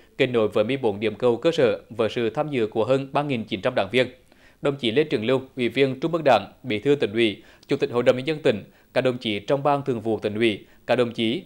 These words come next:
nguyên lãnh đạo tỉnh và đội ngũ cán bộ chủ chốt của tỉnh tham dự hội nghị. Giới thiệu, quán triệt chuyên đề chiến lược phát triển kinh tế xã hội mười năm hai nghìn không trăm hai mươi mốt hai nghìn không trăm ba mươi và phương hướng nhiệm vụ phát triển kinh tế xã hội năm năm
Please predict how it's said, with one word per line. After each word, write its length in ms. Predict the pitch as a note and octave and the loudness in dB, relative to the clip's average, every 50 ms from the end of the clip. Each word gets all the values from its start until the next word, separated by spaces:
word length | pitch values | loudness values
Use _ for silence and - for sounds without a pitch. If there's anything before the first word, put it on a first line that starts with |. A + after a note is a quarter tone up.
| - E3 | -14 -12
nguyên 180 | C3 C#3+ D#3+ | -8 -6 -4
lãnh 80 | D3 C3 | -2 0
đạo 120 | A2+ G2+ | 0 0
tỉnh 320 | - - - - G2+ - - | 4 2 2 2 2 -6 -14
và 260 | A2+ A2 - C3 C3 B2+ | -8 -2 2 2 2 2
đội 120 | A2+ A2 | 2 -2
ngũ 180 | A2+ A2 A2 G2 | 0 -2 -4 -4
cán 240 | - - G#2 G#2 | -2 -2 -2 0
bộ 80 | G#2+ G#2+ | -2 -4
chủ 120 | G2+ - G#2 | -4 -4 -4
chốt 200 | G2+ A2+ A#2 A2+ | 0 0 0 0
của 180 | - - A#2+ | 0 -4 -4
tỉnh 220 | G#2+ - A2+ G2+ F#2+ - _ | 0 0 0 0 -2 -6 _
tham 160 | - C#3+ C#3+ | -4 -4 -2
dự 100 | C3 G#2+ | -2 -4
hội 120 | G2+ G#2 | -4 -4
nghị. 180 | G2+ G#2 G2 F#2 - _ _ _ _ _ _ _ _ _ _ _ _ _ _ _ _ _ _ _ _ _ | -6 -6 -8 -10 -12 _ _ _ _ _ _ _ _ _ _ _ _ _ _ _ _ _ _ _ _ _
Giới 160 | A#2+ B2+ B2 | -4 -2 -2
thiệu, 320 | B2 C3+ C3 C3 B2 A2+ - - | 0 2 2 2 2 0 -4 -2
quán 180 | - A#2 A2 A2+ | -2 0 0 0
triệt 220 | G#2+ C3+ B2+ A#2 - - | 0 -2 -2 -2 -2 -4
chuyên 140 | D#3 D3 D3 | -6 0 2
đề 220 | C#3 B2+ A2 G2+ - - _ _ _ _ | 2 2 2 2 -2 -10 _ _ _ _
chiến 140 | _ C#3 B2+ | _ -4 -2
lược 240 | C3 C#3+ C3+ - - | 0 0 0 0 0
phát 180 | B2+ A2 G2+ A2+ | -2 -2 0 0
triển 200 | C3 A#2+ A2 G#2 | -2 -2 -2 -2
kinh 180 | - E3+ F3 | -4 -4 -2
tế 120 | D3+ B2 G#2+ | 0 -2 0
xã 160 | - B2 G#2+ | 0 -2 0
hội 240 | A2 A#2 A#2 A2 G#2+ | 2 2 0 0 0
mười 180 | A2 A#2 A2 | -2 -2 -2
năm 220 | G#2+ B2 C3 - - - - _ _ | 0 -2 -4 -6 -10 -14 -20 _ _
hai 160 | - D3+ D#3+ | -6 -6 -4
nghìn 240 | D#3 C#3 A2+ G#2+ - | -2 -4 -6 -4 -4
không 180 | D3 D3 C#3+ | -4 -4 -2
trăm 160 | C3+ D3 C3+ A#2+ | -2 -2 -2 0
hai 120 | C3+ C3 | -4 -4
mươi 120 | B2+ C3+ A#2+ | -2 -4 -4
mốt 220 | A2+ A2 B2+ - - - | 0 0 0 0 -2 -6
hai 140 | - D3 D3 | -6 -6 -4
nghìn 240 | C#3 B2 G#2+ G2+ - | -2 -4 -6 -4 -4
không 200 | - C3 C3 B2+ | -4 -4 -2 -2
trăm 180 | C3 B2+ A#2+ | -2 -2 0
ba 100 | A#2 A#2 | -2 -2
mươi 240 | A#2+ B2 B2 B2 A#2 - - - _ _ _ | 0 2 2 2 2 -2 -10 -20 _ _ _
và 300 | B2+ B2 C#3+ C#3 C#3 C#3 | -2 2 4 4 4 4
phương 180 | - F#3 F#3 E3+ | 2 -2 -4 -2
hướng 280 | D#3 C3+ A2 A2 A#2 | 0 -2 -2 -2 -2
nhiệm 160 | A#2 A#2+ A2+ | -4 -6 -4
vụ 180 | A2 A#2 A2+ G#2+ | -2 -2 -2 0
phát 240 | - A2 G2+ G2 - | -2 -2 -4 -2 -2
triển 140 | B2 A2 - | -4 -4 -2
kinh 160 | - - - | -4 -4 -2
tế 120 | C#3 A2+ | -2 -2
xã 160 | G2+ - G#2+ | 0 0 -2
hội 240 | G#2 A2 A2 G#2 G2 | 0 0 0 -2 0
năm 160 | G#2+ B2 B2 | -2 -6 2
năm 180 | B2 B2+ B2+ A#2 | 2 2 2 2